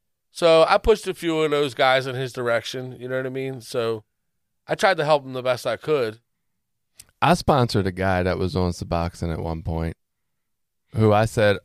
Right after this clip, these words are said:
Speaker 2: and this was, dude, early on in the Suboxone shit, like, I didn't even understand what it was at this point. And I was like, "Oh," he said, "My doctor gave me Suboxone. It's supposed to help with not using." I was like, "Oh, I've,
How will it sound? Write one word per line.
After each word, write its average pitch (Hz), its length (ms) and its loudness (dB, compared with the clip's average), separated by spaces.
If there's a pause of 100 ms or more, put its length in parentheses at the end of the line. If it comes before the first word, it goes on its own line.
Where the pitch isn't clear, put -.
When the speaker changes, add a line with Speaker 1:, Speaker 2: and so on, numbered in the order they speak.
(100)
Speaker 2:
and 107 320 -6
this 120 160 2
was, 92 300 -2 (1120)
dude, 95 260 0
early 127 300 6
on 110 180 4
in 98 120 -2
the 95 40 -4
Suboxone 98 600 -2
shit, 85 220 -4
like, 87 180 -8
I 101 100 2
didn't 104 180 -2
even 92 200 -2
understand 90 400 -2
what 87 80 -2
it 90 80 -4
was 90 180 2
at - 80 -10
this 92 160 -10
point. 87 340 -8 (140)
And 95 260 -8
I 98 140 2
was 107 140 0
like, 117 140 2
"Oh," 160 440 4 (340)
he 139 80 -2
said, 143 160 2
"My 127 120 0
doctor 143 340 0
gave 117 160 -2
me 117 80 -2
Suboxone. 123 560 0
It's 110 80 -4
supposed 113 260 -4
to 104 60 -4
help 107 220 -2
with 98 80 -4
not 98 200 -4
using." 123 320 -4
I 120 100 -2
was 117 100 -4
like, 120 100 -2
"Oh, 156 220 -4
I've, 113 180 -4